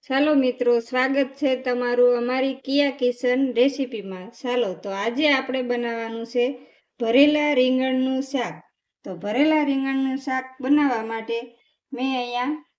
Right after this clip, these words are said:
તૂર લીધી છે, તૂરના દાણા અને લીલા ધાણા, લીલું લસણ, આદુની પેસ્ટ અને શેકેલા શીંગના દાણાનો ભૂકો કરી રાખ્યો છે આપણે,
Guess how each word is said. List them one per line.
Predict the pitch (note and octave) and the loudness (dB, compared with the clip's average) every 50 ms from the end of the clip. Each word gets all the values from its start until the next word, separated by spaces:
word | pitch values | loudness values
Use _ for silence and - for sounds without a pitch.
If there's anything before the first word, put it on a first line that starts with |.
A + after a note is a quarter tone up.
| _ _ | _ _
તૂર | - C#4 D4 C#4 | -2 0 0 0
લીધી | B3+ B3 A#3 A#3 G#3+ F#3+ A#3 A3+ A3 | 0 -2 -4 -6 -6 -8 -8 -10 -10
છે, | - - B3 B3 B3+ C#4+ - - _ | -8 -6 -4 -4 -4 -6 -8 -10 _
તૂરના | C4+ C#4 C#4+ C4 D4 C#4+ C#4 C4 | 0 2 4 6 6 4 4 2
દાણા | C4 C#4 C#4 C4 F#3+ F3+ G#3 - _ _ _ _ _ _ _ _ _ _ _ _ _ - | 0 0 0 -2 -2 -6 -10 -14 _ _ _ _ _ _ _ _ _ _ _ _ _ -10
અને | A3+ A3+ B3 C4+ C#4 C#4+ D4 - - _ _ _ _ _ | -8 -6 -2 0 0 0 -2 -2 -8 _ _ _ _ _
લીલા | - A3+ B3 B3+ C4 C4 C4 A3+ | -8 -6 -4 -2 -2 -2 -2 -2
ધાણા, | G3+ A#3+ B3 C4 B3+ A3+ F#3+ F3 - _ _ _ _ _ _ _ _ _ _ _ _ _ _ _ _ _ _ _ _ | -2 -2 -2 -2 -2 -4 -6 -10 -12 _ _ _ _ _ _ _ _ _ _ _ _ _ _ _ _ _ _ _ _
લીલું | G#3 A3 A#3+ B3+ C4 C4 C4 B3+ C4 B3+ B3 | -8 -6 -4 -4 -2 0 0 -2 -2 -2 -2
લસણ, | B3+ C4 C#4 - - C#4+ A3+ F3+ D#3+ - - _ _ _ _ _ _ _ _ _ _ _ _ _ _ _ | -2 -2 -2 -4 -6 -8 -8 -8 -8 -10 -14 _ _ _ _ _ _ _ _ _ _ _ _ _ _ _
આદુની | - G#3 A3 A#3 A3+ B3 C4 B3+ B3+ B3+ B3 | -6 -4 -4 -4 -4 -4 -6 -4 -4 -6 -6
પેસ્ટ | B3+ C4+ C4 B3+ A3+ G3+ - - - _ _ _ _ _ _ _ _ _ _ _ _ _ _ _ _ _ _ _ _ | -6 -6 -6 -4 -4 -6 -8 -12 -18 _ _ _ _ _ _ _ _ _ _ _ _ _ _ _ _ _ _ _ _
અને | G#3+ A3+ A#3 A#3+ B3 B3 B3 C4 C4 - _ _ _ _ _ | -14 -12 -10 -8 -8 -8 -8 -10 -12 -14 _ _ _ _ _
શેકેલા | _ - - C4+ C#4+ C#4+ - D4+ D4 C#4+ C#4 C#4 C4+ C#4+ E4 D4+ | _ -10 -8 -6 -6 -6 -6 -6 -4 -2 0 0 0 -2 -2 -8
શીંગના | - - C#4+ C#4 C#4 C#4 C4+ C4 B3+ B3 | -10 -10 -8 -6 -6 -4 -4 -4 -6 -4
દાણાનો | A#3+ C4 C4+ C4 C4+ C4+ C#4 F#4 - - - _ _ - A3 A3 A#3+ B3 B3 | -2 0 0 0 0 -2 -4 -6 -8 -14 -20 _ _ -16 -10 -8 -8 -8 -8
ભૂકો | G#3+ A3+ C#4 C#4 - C4+ B3 A#3+ | -6 -8 -8 -6 -4 -6 -6 -6
કરી | A#3 A3+ G#3 G3+ G3 | -6 -8 -6 -6 -6
રાખ્યો | G3 G3+ G3 G3+ - G3+ - | -6 -8 -10 -12 -14 -16 -16
છે | - G3+ F#3 F#3 | -12 -10 -8 -6
આપણે, | F#3 F3+ - - F3 | -6 -8 -10 -12 -16